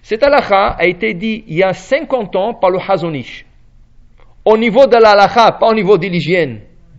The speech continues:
Le Chazon Ish, il a dit, quand quelqu'un prend la carafe et il fait netila, oui,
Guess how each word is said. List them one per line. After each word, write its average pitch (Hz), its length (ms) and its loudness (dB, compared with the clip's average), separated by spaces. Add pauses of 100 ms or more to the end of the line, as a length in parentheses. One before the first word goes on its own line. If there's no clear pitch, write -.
(540)
Le 170 100 0
Chazon 240 460 -2
Ish, 233 400 -8
il 175 100 -4
a 170 80 0
dit, 214 380 -8 (1200)
quand 214 160 -6
quelqu'un 226 340 -4
prend - 220 -8
la 240 100 -2
carafe 185 680 -8 (280)
et 139 60 -6
il 143 60 -6
fait 202 140 -4
netila, 202 600 -8 (280)
oui, 339 200 -8